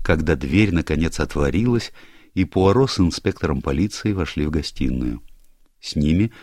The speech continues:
был ещё один человек, очевидно, доктор Грэхэм. Он сразу направился к Ник. «Как вы себя чувствуете, мисс Бакли? Ужасное потрясение, не так ли?»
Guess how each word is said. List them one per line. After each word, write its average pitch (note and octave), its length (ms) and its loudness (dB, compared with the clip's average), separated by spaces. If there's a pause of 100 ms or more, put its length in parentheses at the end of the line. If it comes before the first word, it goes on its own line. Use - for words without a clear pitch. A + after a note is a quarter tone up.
(280)
был A#2 160 4
ещё B2 480 2
один F#2 380 0
человек, D2 480 0
очевидно, D#2 560 0 (360)
доктор C2+ 380 -6
Грэхэм. C#2 580 -2 (520)
Он D2 140 -4
сразу F2+ 500 0
направился D#2 600 -2
к - 120 -10
Ник. C#2 320 -2 (760)
«Как B2+ 200 -4
вы B2 80 2
себя B2 180 4
чувствуете, D#2 560 0
мисс D#2 220 0
Бакли? D2+ 400 -2 (460)
Ужасное E2 460 0
потрясение, D2+ 640 0
не D2+ 140 0
так - 240 0
ли?» C#2+ 160 -2